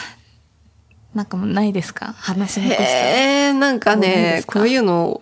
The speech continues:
Speaker 2: お風呂入ってる時に思い出すんですけど。
Speaker 1: あ、わかるわかる。
Speaker 2: ね、
Speaker 1: あ、
Speaker 2: あ、
Speaker 1: あれも、
Speaker 2: あれ。
Speaker 1: あれが。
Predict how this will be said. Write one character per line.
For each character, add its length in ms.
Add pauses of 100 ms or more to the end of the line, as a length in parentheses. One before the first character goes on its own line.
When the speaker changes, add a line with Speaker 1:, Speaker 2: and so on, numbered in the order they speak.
Speaker 2:
お 260
風 160
呂 80
入 120
っ 20
て 140
る 40
時 220
に 80
思 220
い 40
出 60
す 160
ん 60
で 80
す 100
け 140
ど。 180
Speaker 1:
あ、 120
わ 80
か 140
る 100
わ 100
か 120
る。 100
Speaker 2:
ね、 80
Speaker 1:
あ、 40
Speaker 2:
あ、 40 (400)
Speaker 1:
あ 720
れ 100
も、 40
Speaker 2:
あ 120
れ。 0 (520)
Speaker 1:
あ 100
れ 200
が。 80